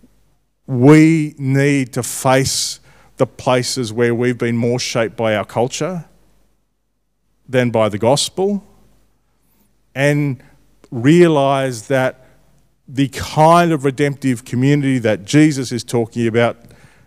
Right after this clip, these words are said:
is built by all of us, not just by the pastor or the worship team. It's built by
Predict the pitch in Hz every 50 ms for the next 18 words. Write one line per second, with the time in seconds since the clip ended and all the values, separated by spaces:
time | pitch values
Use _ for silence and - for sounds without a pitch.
0 | _ _ 127 127 110 98 92 - 143 151 151 - 113 - 135 117 117 120 - -
1 | - 123 131 139 139 127 123 113 98 101 90 - - - - 120 110 - - 123
2 | - - 117 104 104 101 - - 123 117 117 - _ - 113 110 95 101 95 110
3 | 113 110 - - - - - - 98 87 85 95 _ - - - - _ - 123
4 | 117 - - 139 139 117 131 131 127